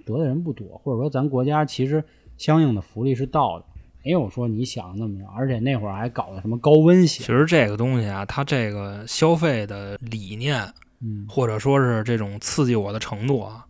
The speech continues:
Speaker 2: 它肯定是能达到的，它这就是看这个东西到底多少钱了。
Speaker 1: 哎，对。
Speaker 2: 你比方说这个人啊，就首先你说谁谁谁，就比方说你有一同事在你旁边猝死了
Speaker 1: 啊，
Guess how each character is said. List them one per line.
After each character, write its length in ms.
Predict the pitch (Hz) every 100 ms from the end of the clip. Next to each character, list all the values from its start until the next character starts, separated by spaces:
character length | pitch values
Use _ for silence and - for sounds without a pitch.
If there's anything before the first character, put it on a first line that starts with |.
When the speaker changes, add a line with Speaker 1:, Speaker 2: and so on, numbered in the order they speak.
| - -
Speaker 2:
它 120 | -
肯 240 | - 104 110
定 160 | 170
是 80 | 113
能 160 | 107 143
达 220 | 110 127
到 160 | 117
的， 100 | 104
它 100 | 110
这 160 | 143 156
就 140 | 151
是 60 | 143
看 200 | - 127
这 80 | 131
个 60 |
东 140 | 113 139
西 60 |
到 120 | 139 104
底 80 |
多 100 | 101 113
少 80 | 135
钱 180 | 104
了。 220 | 95 113 117
Speaker 1:
哎， 320 | 113 113 92 - -
对。 140 | 127
Speaker 2:
你 80 | 143
比 60 | 156
方 120 | 170
说 140 | 180
这 80 | 160
个 80 | 113
人 180 | 98 101
啊， 200 | 120 98
就 140 | 131
首 180 | 131 101
先 400 | 98 147 147 120
你 80 | 101
说 160 | 131 147
谁 200 | 117 123
谁 80 |
谁， 180 | 123 110
就 100 | 127
比 120 | 113
方 120 | 104 135
说 160 | 156 - _ -
你 60 |
有 120 | 160 175
一 40 |
同 220 | - 170
事 220 | - - - 120
在 240 | - 165 135
你 180 | 110
旁 240 | 98 117 127
边 240 | 143 151 - _ _
猝 260 | - - 127
死 180 | - 95
了 320 | 92 104 - _ -
Speaker 1:
啊， 260 | 123 123